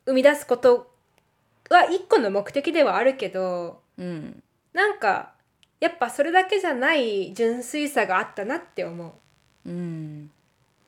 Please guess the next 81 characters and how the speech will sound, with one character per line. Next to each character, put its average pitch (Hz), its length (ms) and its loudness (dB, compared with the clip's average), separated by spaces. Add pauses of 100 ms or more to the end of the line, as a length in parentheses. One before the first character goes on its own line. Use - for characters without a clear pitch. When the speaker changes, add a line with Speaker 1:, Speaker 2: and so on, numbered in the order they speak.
(160)
Speaker 1:
あ 214 140 -14
の、 208 80 -12
Speaker 2:
そ 165 280 -12
う 147 40 -20
で - 80 -20
す - 140 -20
ね。 - 20 -20
Speaker 1:
ひ 208 60 2
ょ - 20 4
っ 262 40 0
と 262 40 -8
こ 285 80 4
さ 277 160 0
ん 262 80 0
の 269 80 -2
人 247 560 0
は、 220 180 -6 (280)
な 285 100 0
ん 285 40 -4
か、 202 120 2
ま 208 140 0
あ、 - 20 -6
Speaker 2:
<laughs> - 0 -
う 185 40 -6
ん。 - 20 -8
Speaker 1:
ひ 277 80 -4
ょ - 20 0
っ - 40 -4
と 349 80 0
こ 359 40 -12
さ 392 80 4
ん 370 40 2
の 381 40 -2
人、 311 160 -2 (380)
な 254 80 -10
ん - 20 -12
か、 214 100 -10
方 247 220 4
が 185 220 -2
長 240 240 0
く 190 100 -10
い 185 60 -10
た 208 100 -6
か 180 100 -10
ら 180 80 -10
さ、 170 220 -10
時 - 140 -18
間 185 180 -8
的 - 200 -18
に。 196 120 -12
な 202 80 -10
ん - 20 -18
か 190 100 -8
よ 208 100 -4
く、 214 80 -2
Speaker 2:
う 208 220 4
ん、 180 40 -2
確 185 160 -6
か 180 60 -6
に 160 60 -8
確 165 140 -12
か 160 60 -14
に。 - 40 -10
Speaker 1:
話 226 260 -2
も 220 80 -2
聞 220 100 -8
い 214 60 -4
た 220 80 -4
か 208 80 -4
ら 208 60 -2
よ 226 60 -4
く - 40 -10
分 202 100 -4
か 214 120 -8
っ 208 100 -14
た 190 100 -10
け 214 120 -12
ど、 240 520 -4 (760)
本 - 260 -10 (360)
当 427 120 4
に 381 400 0